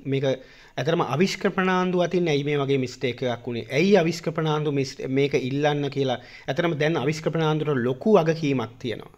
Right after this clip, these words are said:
ලොකු වගකීමක් තියෙනවා අවිෂ්ක ප්‍රනාන්දුට. ලොකු වගකීමක් තියෙනවා කණ්ඩායම වෙනුවෙන් ඉෂ්ට කරන්න. ඉතින් ඔය එයාට අපි දන්නවා පන්දු යැවීමක් කරන්නත් අවස්ථාවක් ලැබෙන්නේ නැහැ.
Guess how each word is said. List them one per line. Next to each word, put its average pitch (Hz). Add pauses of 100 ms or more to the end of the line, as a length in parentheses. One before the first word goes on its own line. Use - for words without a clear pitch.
ලොකු 135
වගකීමක් 135
තියෙනවා 120
අවිෂ්ක 123
ප්‍රනාන්දුට. 120 (380)
ලොකු 139
වගකීමක් 147
තියෙනවා 123
කණ්ඩායම 117
වෙනුවෙන් 117
ඉෂ්ට 113
කරන්න. 101
ඉතින් 139
ඔය 123
එයාට 131 (380)
අපි 147
දන්නවා 139
පන්දු 135 (160)
යැවීමක් 151
කරන්නත් 147
අවස්ථාවක් 135
ලැබෙන්නේ 123
නැහැ. 120